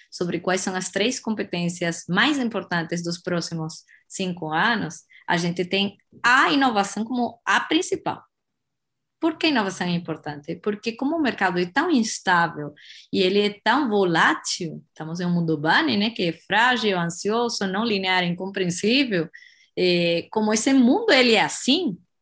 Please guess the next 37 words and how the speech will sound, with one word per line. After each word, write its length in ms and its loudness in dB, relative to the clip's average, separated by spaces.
nossos 340 -2
profissionais 680 -6
têm 240 0
que 320 0
poder 440 0
ter 100 -2
uma 260 2
altíssima 720 0
capacidade 1040 0
de 240 2
se 140 -2
adaptar, 520 -4
de 160 2
ter 600 0
justamente 540 -2
essa 200 2
abertura 800 2
para 200 -2
poder 380 -4
conectar 420 -2
coisas 400 0
que 120 0
não 320 2
parecem 400 0
evidentes, 800 -8
mas 180 -4
que 160 -2
têm 240 -4
que 100 -6
ser 120 -8
conectadas 720 -4
para 160 -4
poder 360 -4
trazer 280 -4
esses 260 -6
novos 260 -6
resultados 720 -2